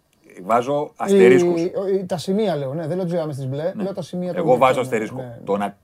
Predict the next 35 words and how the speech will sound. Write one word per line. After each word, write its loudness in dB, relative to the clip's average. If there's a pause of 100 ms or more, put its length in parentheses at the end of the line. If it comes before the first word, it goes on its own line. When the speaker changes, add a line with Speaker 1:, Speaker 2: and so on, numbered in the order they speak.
(120)
Speaker 1:
ξεκινήσει -8
κάπως -4
φορ, -2
γιατί -6
για -6
μένα -8 (580)
το -12 (400)
να -10
παίζει -6
ο -8
Τικίνιο -10
φορ -2
Speaker 2:
Μμμ. -4
Speaker 1:
μόνος 0
του -4
Speaker 2:
Μμμ. -8 (340)
Speaker 1:
είναι -4
κάτι 0
που 4
ακόμα 4
δεν 6
έχουμε 4
πιστεί -4
ότι -4
λειτουργεί. -10
Speaker 2:
Μμμ. -4 (100)
Speaker 1:
Εγώ 2
δεν 4
λέω 6
σήμερα, -2 (480)
«Δεν 0
θα 2
λειτουργήσει -4
ποτέ». 0
Speaker 2:
Ναι. -2